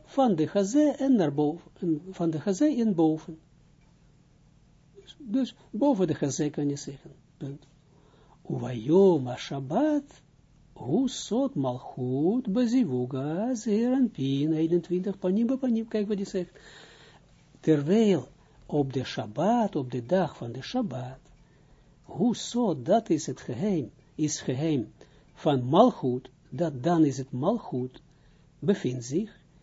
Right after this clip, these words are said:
in de zivug met de zeir anpin, panim be panim, gezicht tot gezicht. Nou, gezicht tot gezicht betekent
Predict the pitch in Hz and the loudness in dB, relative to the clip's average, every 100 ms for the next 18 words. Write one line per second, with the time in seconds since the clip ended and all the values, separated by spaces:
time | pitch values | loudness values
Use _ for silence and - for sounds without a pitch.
0 | _ _ _ 170 170 208 196 247 147 135 | _ _ _ 2 6 4 6 4 4 2
1 | 123 127 190 208 170 135 139 151 233 226 | 2 2 2 4 0 2 0 0 0 -2
2 | - 131 127 _ 208 226 294 269 240 240 | -4 -12 -12 _ 6 10 10 10 6 4
3 | 247 233 226 226 180 175 262 - 190 - | 2 4 0 0 -2 0 -2 0 -2 0
4 | 175 165 165 220 254 247 - 190 262 - | 0 0 -2 -2 -2 -2 -2 -2 -4 -2
5 | 214 226 220 240 180 247 226 226 | -6 -6 -4 -4 -4 -4 -2 -2